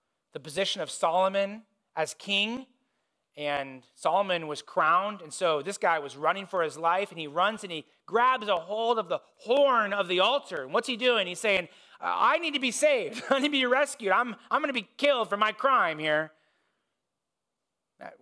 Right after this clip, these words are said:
horn represented that God had the power to have mercy and save.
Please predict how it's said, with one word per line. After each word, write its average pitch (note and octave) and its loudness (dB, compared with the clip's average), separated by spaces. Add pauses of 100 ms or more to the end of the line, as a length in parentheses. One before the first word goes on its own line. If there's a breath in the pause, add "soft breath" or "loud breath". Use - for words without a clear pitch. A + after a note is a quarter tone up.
horn F3 2
represented D3+ -2 (840)
that D3 -4
God F#3+ 2 (600)
had F3+ -8
the E3+ 0
power F#3 4
to F3 4
have D#3 -2
mercy F#3+ -4
and D3 -16
save. F#3 -4